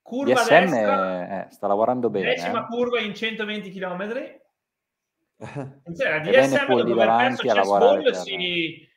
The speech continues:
Speaker 1: si incredibilmente diventa una squadra da volate, eh. Attenzione
Speaker 2: Sì.
Speaker 1: a, all'australiano Sam Welsford, eh, che ha
Speaker 2: Evenepoel,
Speaker 1: rinunciato al,
Speaker 2: eh,
Speaker 1: al Down Under
Speaker 2: è
Speaker 1: per
Speaker 2: lì
Speaker 1: partecipare
Speaker 2: davanti a
Speaker 1: al
Speaker 2: lavorare per Jakobsen, eh.
Speaker 1: Chi?
Speaker 2: Cioè, il
Speaker 1: Remco,
Speaker 2: Evenepoel.
Speaker 1: sì, sì, eh.
Speaker 2: Sì.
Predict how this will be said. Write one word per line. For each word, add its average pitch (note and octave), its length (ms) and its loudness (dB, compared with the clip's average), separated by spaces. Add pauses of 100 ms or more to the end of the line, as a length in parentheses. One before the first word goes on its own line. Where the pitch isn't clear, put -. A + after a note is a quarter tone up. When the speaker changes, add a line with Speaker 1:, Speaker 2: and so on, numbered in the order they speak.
(320)
Speaker 1:
si D#3+ 380 -8
incredibilmente G3+ 760 -6
diventa E3 320 -6
una D#3+ 120 -6
squadra A3+ 280 -4
da F3 60 -2
volate, D#3 520 -6
eh. D3+ 280 -16
Attenzione G#3 680 -4
Speaker 2:
Sì. - 120 -12
Speaker 1:
a, - 120 -18
all'australiano G3 640 -6
Sam A3 320 -6
Welsford, C#3+ 600 -8
eh, E3+ 220 -8 (1300)
che D#3 140 -6
ha D#3 60 0
Speaker 2:
Evenepoel, C#3+ 480 2
Speaker 1:
rinunciato G#2+ 340 2
al, G3 160 0
Speaker 2:
eh, F3+ 200 -8
Speaker 1:
al F3 120 -6
Down G3 260 -4
Under A#3 380 -2
Speaker 2:
è G#3+ 80 -6
Speaker 1:
per F#3+ 100 -4
Speaker 2:
lì - 60 -4
Speaker 1:
partecipare - 160 4
Speaker 2:
davanti A2+ 520 0
a E3 40 -2
Speaker 1:
al F#2 60 -2
Speaker 2:
lavorare G2 440 0
per F#2+ 160 -10
Jakobsen, F#2+ 760 -6
eh. F#2 140 -16 (600)
Speaker 1:
Chi? E3+ 340 -8
Speaker 2:
Cioè, G#2 160 -14 (340)
il A2+ 80 -18 (120)
Speaker 1:
Remco, G#2 140 -6
Speaker 2:
Evenepoel. G#3 440 -2
Speaker 1:
sì, G3 160 -8
sì, E3+ 260 -10
eh. B2+ 280 -12
Speaker 2:
Sì. - 160 -14